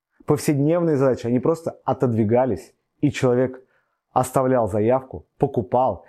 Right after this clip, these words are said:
и начинал работать. Потому что он понимал, что ценность моих знаний, моих услуг выше, чем то, что у него есть сейчас, чем те задачи, которыми он занимается. И поэтому ваша основная задача,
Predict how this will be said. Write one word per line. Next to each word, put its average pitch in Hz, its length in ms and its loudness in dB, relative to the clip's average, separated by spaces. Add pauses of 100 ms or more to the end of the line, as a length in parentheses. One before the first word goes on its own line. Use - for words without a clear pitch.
(120)
и 165 100 0
начинал 131 460 0
работать. 110 480 -4 (280)
Потому 139 300 0
что - 160 -4
он 160 280 -2
понимал, 127 600 0 (140)
что - 260 -2
ценность 143 600 -4
моих 117 260 0
знаний, 127 380 -2
моих 107 300 -2
услуг 131 500 -4 (220)
выше, 110 500 0 (300)
чем 120 240 0
то, 135 360 -2 (280)
что - 220 -2
у 117 40 2
него 113 120 2
есть 120 200 0
сейчас, - 460 -6 (100)
чем 117 260 -2
те 143 200 0
задачи, 113 440 -2
которыми 110 380 -2
он 110 140 -2
занимается. 101 640 -4 (460)
И 151 80 2
поэтому 131 520 -2 (260)
ваша 135 400 0
основная 117 520 -2
задача, 107 440 -2